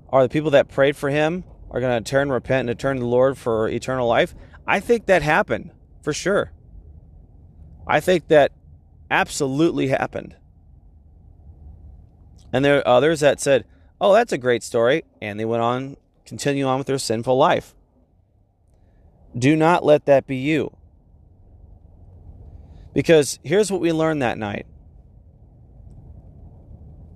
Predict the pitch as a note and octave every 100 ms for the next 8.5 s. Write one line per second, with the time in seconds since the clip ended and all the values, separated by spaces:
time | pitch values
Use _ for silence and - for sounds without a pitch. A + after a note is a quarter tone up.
0 | - - - - - - - - - -
1 | B2+ D3+ G#3 F#3+ F#3+ F3+ D3+ E3 D#3+ B2+
2 | G#2 F#2+ G2 G#2 - - - - - -
3 | - - - - - - - - - -
4 | - - - - - A#2 C3+ - C#3 A#2+
5 | A2 G2 - - - - - - - _
6 | _ _ - - - - - - - -
7 | - - - - - - - - - C#3
8 | G3+ G#3+ F3+ -